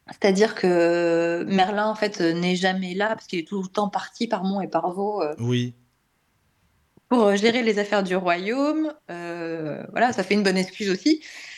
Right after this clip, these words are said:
Speaker 2: C'est ça.
Speaker 1: <laughs> Mais, euh, également peut-être, euh, donc dans ce prisme-là, euh,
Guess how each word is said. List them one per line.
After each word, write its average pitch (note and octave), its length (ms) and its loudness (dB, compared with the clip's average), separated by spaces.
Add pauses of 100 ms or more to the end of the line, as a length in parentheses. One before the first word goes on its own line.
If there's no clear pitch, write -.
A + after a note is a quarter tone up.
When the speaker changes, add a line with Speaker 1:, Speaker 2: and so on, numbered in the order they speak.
(140)
Speaker 2:
C'est A3+ 200 0
ça. - 280 -2 (720)
Speaker 1:
<laughs> - 1000 -10
Mais, G3 260 2
euh, F#3+ 380 2
également G#3 380 0
peut-être, A#3 440 -6
euh, F3+ 340 -6 (240)
donc F#3 200 -2
dans F#3 140 0
ce F#3+ 160 -10
prisme-là, G3 920 -4
euh, - 20 -20